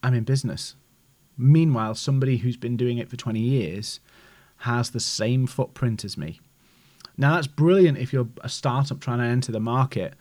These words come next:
but as a business owner, it makes it harder and harder and harder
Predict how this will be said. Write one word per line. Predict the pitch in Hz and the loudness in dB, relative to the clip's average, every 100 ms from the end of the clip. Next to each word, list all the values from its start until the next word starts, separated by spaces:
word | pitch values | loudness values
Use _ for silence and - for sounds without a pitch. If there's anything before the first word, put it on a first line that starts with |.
| - - - - | -20 -20 -16 0
but | 135 | 4
as | 139 | 4
a | 131 | 4
business | 113 151 147 139 | 2 0 2 0
owner, | 120 107 | 0 -4
it | 104 | -6
makes | 123 - | -8 -8
it | - | -8
harder | 127 127 139 143 139 - | -2 0 2 2 0 -2
and | 120 | -10
harder | - - 127 123 127 | -10 -4 -2 0 -2
and | - 117 | -4 -8
harder | - 123 120 98 85 | -4 -2 -2 -4 -6